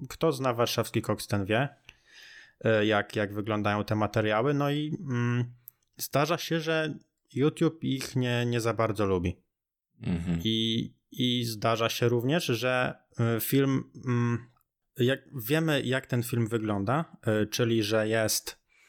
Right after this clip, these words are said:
Speaker 1: y, jest mało family friendly i jednak on idzie i pnie się na karcie na czasie, a jest, y, inny film, który nie jest family friendly również i on jest stłumiony strasznie.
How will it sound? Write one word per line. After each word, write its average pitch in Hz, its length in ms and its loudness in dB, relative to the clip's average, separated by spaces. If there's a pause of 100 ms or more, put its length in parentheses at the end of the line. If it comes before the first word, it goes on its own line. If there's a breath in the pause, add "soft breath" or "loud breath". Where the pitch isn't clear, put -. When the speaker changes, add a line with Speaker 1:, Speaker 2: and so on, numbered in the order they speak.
(600 soft breath)
Speaker 1:
y, 117 40 2 (540)
jest 120 400 0
mało 127 300 2
family 117 360 0
friendly 117 540 -2 (180)
i 127 420 0 (120)
jednak 131 540 0
on 127 320 0 (160)
idzie 117 400 0
i 117 200 -2
pnie 123 280 0
się 120 140 -4
na 113 100 0
karcie 113 320 -2
na 107 120 -2
czasie, 170 400 -2 (480 soft breath)
a 120 160 2
jest, 127 500 0
y, 120 320 0
inny 120 280 2
film, 180 420 0 (140)
który 120 380 2
nie 120 160 0
jest 117 200 -2
family 110 300 -2
friendly 107 420 0
również 117 540 0
i 135 600 0
on 123 200 0
jest 123 280 -2
stłumiony 120 580 0
strasznie. - 580 -4